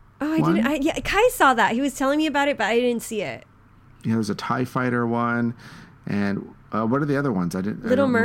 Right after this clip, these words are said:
Speaker 2: the other
Speaker 1: Mermaid.
Speaker 2: ones
Speaker 1: The
Speaker 2: are.
Speaker 1: Little Mermaid lights up, and it shoots out a crazy amount of bubbles, and it plays music.
Speaker 2: <laughs>
Speaker 1: And, like,
Speaker 2: That's over the top.
Speaker 1: like, everyone was buying it. Like, we were this close. We were actually looking for it,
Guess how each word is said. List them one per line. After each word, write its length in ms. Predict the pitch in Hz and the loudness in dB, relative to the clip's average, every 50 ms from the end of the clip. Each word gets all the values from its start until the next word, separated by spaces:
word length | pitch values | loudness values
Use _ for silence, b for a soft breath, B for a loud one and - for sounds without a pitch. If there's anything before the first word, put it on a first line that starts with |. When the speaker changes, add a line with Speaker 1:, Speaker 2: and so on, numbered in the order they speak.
| 254 254 | 2 2
Speaker 2:
the 60 | 233 | 0
other 0 | |
Speaker 1:
Mermaid. 100 | 196 185 190 185 | 0 0 -2 -2
Speaker 2:
ones 60 | - | -2
Speaker 1:
The 60 | 226 | 0
Speaker 2:
are. 40 | 214 | 4
Speaker 1:
Little 180 | 233 262 311 339 | 4 4 6 6
Mermaid 360 | 311 370 359 320 359 320 226 | 6 6 6 6 4 4 2
lights 300 | 214 202 208 226 - - | 0 0 0 0 -2 -2
up, 320 | 226 190 233 262 - - - B B B B B B B - | 0 2 2 0 0 -4 -10 B B B B B B B -2
and 180 | 285 339 311 | 0 2 2
it 80 | 247 226 | 2 2
shoots 320 | - - 294 302 294 - | 2 4 4 4 4 6
out 240 | 302 254 240 - - - | 4 4 4 4 0 -4
a 60 | 240 | -8
crazy 640 | - - - - 214 220 226 220 226 240 233 262 262 | -8 -8 -8 -4 -2 2 2 4 4 4 4 6 4
amount 240 | 254 254 233 233 226 | 6 6 4 4 2
of 80 | 214 | 2
bubbles, 540 | 208 202 202 214 240 254 302 339 330 285 - B B B B B B B - | 0 -2 0 2 2 4 4 2 2 -2 -6 B B B B B B B 0
and 100 | 269 277 | 4 4
it 140 | 247 - - | 4 2 2
plays 240 | 262 302 233 202 190 | 0 0 0 0 0
music. 560 | 202 190 - 185 - 113 113 - - - - - - - - - - - - - - - - - - - | -2 -4 -4 -6 -10 -14 -14 -16 -20 -20 -20 -20 -20 -20 -20 -20 -20 -20 -20 -20 -20 -20 -20 -16 -8 -6
Speaker 2:
<laughs> 80 | B B B B B B B B B B B 269 | B B B B B B B B B B B 2
Speaker 1:
And, 160 | 277 277 262 | 2 2 4
like, 200 | 262 262 262 180 | 4 4 4 4
Speaker 2:
That's 80 | - 165 | 2 0
over 260 | 156 160 160 175 170 | -2 -2 -2 -4 -4
the 140 | 143 135 131 | -2 -4 -6
top. 360 | - - - 147 135 135 294 | -4 -2 -2 0 0 2 4
Speaker 1:
like, 200 | 302 311 294 - - - | 6 6 4 4 0 4
everyone 640 | 320 349 359 294 302 339 359 349 339 339 339 330 320 | 4 4 4 4 2 0 2 2 4 4 4 4 4
was 160 | 311 285 254 | 2 2 0
buying 440 | 226 240 262 254 247 247 233 220 214 | 2 2 2 4 4 4 4 2 2
it. 180 | 208 180 147 | 0 -2 -2
Like, 260 | 190 220 214 220 202 220 | -2 -2 -2 -2 -2 -2
we 160 | 294 311 330 | -2 -2 0
were 140 | 349 330 262 | 0 0 2
this 180 | 294 294 285 | 2 0 0
close. 260 | - - 277 233 233 | 0 0 0 0 2
We 120 | 247 269 302 | 2 0 0
were 120 | 330 359 | 2 2
actually 360 | 330 349 - - 427 403 359 | 2 2 2 2 0 2 2
looking 340 | 311 311 370 359 - 403 381 | 2 0 0 0 2 2 2
for 240 | 392 - 294 262 247 | 2 2 0 0 0
it, 240 | 240 247 240 - | 0 0 -2 -2